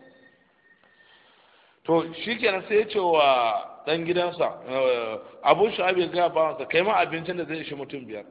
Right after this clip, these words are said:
"Fa inni ra'aytu fi wajhi Rasulillahi sallallahu alaihi wasallam al-ju'a." Na ga yunwa a fuskar Annabi. Kamar musamman lokacin nan da masara ke da tsada. Sai ka sa an gyara abinci mai kyau a gida.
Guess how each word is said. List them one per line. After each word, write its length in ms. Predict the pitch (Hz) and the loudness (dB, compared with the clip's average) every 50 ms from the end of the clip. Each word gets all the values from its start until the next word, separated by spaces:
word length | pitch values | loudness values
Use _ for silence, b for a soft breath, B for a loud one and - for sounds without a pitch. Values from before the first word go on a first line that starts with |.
| - - _ _ _ _ b b b b b b b - | -20 -20 _ _ _ _ b b b b b b b -8
"Fa 100 | 127 127 | -8 -6
inni 300 | 120 147 147 160 170 175 | -4 -4 -4 -2 0 2
ra'aytu 440 | 160 151 139 156 160 151 147 143 - | 2 2 2 0 -2 -4 -8 -12 -12
fi 100 | 127 143 | -10 -6
wajhi 380 | 151 151 151 151 147 139 135 | -4 -4 -4 -6 -6 -8 -6
Rasulillahi 600 | 127 123 117 - - 143 139 139 127 131 131 131 123 - | -6 -6 -6 -8 -10 -10 -10 -8 -4 -4 -4 -4 -6 -6
sallallahu 460 | 131 131 135 127 117 120 120 120 120 120 | -8 -6 -6 -6 -6 -6 -6 -6 -6 -6
alaihi 180 | 117 117 110 - | -6 -8 -10 -10
wasallam 240 | - 113 117 113 | -12 -12 -12 -12
al-ju'a." 440 | 110 104 98 - 107 107 - - - - | -14 -14 -16 -16 -16 -16 -16 -16 -14 -8
Na 160 | 123 151 170 | -4 -4 -2
ga 100 | 165 170 | -2 -2
yunwa 320 | 165 170 185 180 165 147 127 | -2 -4 -4 -4 -6 -8 -10
a 40 | 107 - | -10 -10
fuskar 300 | - 131 - - - - | -14 -18 -16 -16 -16 -14
Annabi. 280 | - - - - - - - _ _ _ _ _ _ _ _ _ _ _ _ _ _ _ _ _ _ _ _ _ | -14 -16 -18 -20 -20 -20 -20 _ _ _ _ _ _ _ _ _ _ _ _ _ _ _ _ _ _ _ _ _
Kamar 180 | - 170 202 233 | -4 -2 -2 -2
musamman 340 | 220 165 185 190 190 185 165 | -2 -4 -4 -4 -6 -4 -4
lokacin 380 | 165 170 175 170 170 165 165 165 | -4 -6 -6 -8 -10 -12 -10 -10
nan 140 | 156 151 156 | -10 -8 -8
da 80 | 147 139 | -8 -8
masara 360 | 143 143 143 139 131 127 131 | -8 -8 -10 -10 -10 -10 -10
ke 120 | 127 131 110 | -12 -14 -16
da 80 | 104 | -16
tsada. 320 | - - 98 98 90 - - _ _ _ _ _ _ _ 82 _ _ _ _ _ _ _ _ b b b b b b _ | -18 -18 -20 -20 -20 -20 -20 _ _ _ _ _ _ _ _ _ _ _ _ _ _ _ _ b b b b b b _
Sai 120 | - 147 147 | -12 -10 -6
ka 220 | 156 160 160 160 | -2 -2 -2 -2
sa 140 | 160 156 - | -4 -6 -8
an 140 | 143 147 143 | -8 -10 -8
gyara 260 | 143 151 160 160 143 131 131 | -4 -2 -2 -2 -2 -4 -6
abinci 340 | - 135 135 135 - 151 151 | -8 -10 -14 -14 -14 -14 -12
mai 200 | 143 131 113 104 | -12 -14 -14 -4
kyau 180 | - 175 180 175 | 2 4 4 4
a 80 | - 147 | 4 0
gida. 240 | 127 123 123 123 110 | -6 -8 -10 -10 -10